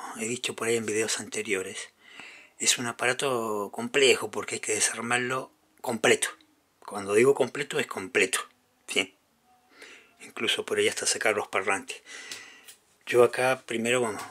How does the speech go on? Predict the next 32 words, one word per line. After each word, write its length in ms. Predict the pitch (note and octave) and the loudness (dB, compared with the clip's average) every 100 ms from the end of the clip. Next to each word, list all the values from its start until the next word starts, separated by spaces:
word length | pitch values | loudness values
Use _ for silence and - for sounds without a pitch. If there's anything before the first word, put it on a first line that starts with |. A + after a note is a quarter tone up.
| - | -6
vamos 280 | A2+ A2+ | -4 -2
a 60 | - | 0
solucionar 560 | - G#2+ F#2+ A2+ A2+ - | 0 0 -2 -2 -4 -2
todos 120 | A2+ | -2
los 120 | A2+ | -2
problemas 420 | - G#2+ G#2+ A2 | 0 0 0 -4
que 140 | - G#2 | -4 -4
tiene, 280 | A#2+ B2 | -2 -4
que 120 | C3 - | -2 -2
son 280 | - G2 | 0 -2
diez 240 | G2 G2 - | 0 -2 2
mil, 360 | A#2 A2+ B2 _ _ _ _ _ _ | 4 4 2 _ _ _ _ _ _
¿sí? 240 | - G2 G2 _ _ - | -6 -6 -12 _ _ -10
Problemas 480 | G2 F#2+ G#2 G2+ | -6 -4 -4 -4
de 80 | F#2+ | -4
las 160 | E2+ - | -4 0
llaves, 280 | G#2+ G#2 F#2+ | 2 2 -2
problemas 360 | - F2+ F#2+ | -8 -8 -6
de 60 | F#2+ | -6
los 100 | - | -6
potenciómetros, 800 | - - - - G2+ G2 - - _ - - - - - | -8 -6 -2 0 -2 -4 -12 -16 _ -20 -18 -18 -20 -14
la 100 | - | -6
casetera 420 | G2+ - - G#2 G2 | 0 2 4 4 2
no 120 | F#2+ | 0
funciona, 800 | - F#2 - - F#2+ F#2+ G2 - - - - - - | -6 -2 0 0 0 -4 -14 -16 -20 -20 -20 -20 -14
este, 1200 | - G2+ - _ - G2+ F#2+ F#2+ F#2 F2+ F2 E2+ - _ _ _ _ - | -2 -2 -2 _ -2 2 4 6 4 0 -4 -8 -14 _ _ _ _ -4
y 100 | A2+ | 2
bueno, 200 | G#2+ - - _ | 2 0 -20 _
subsanar 540 | - - - B2 B2+ | -4 2 4 4 2
todos 280 | - C3 C3 | 0 -2 0
esos 160 | - G2+ | 0 0
detalles 540 | G2 C#3+ C#3+ F3+ - | 2 2 0 -2 -6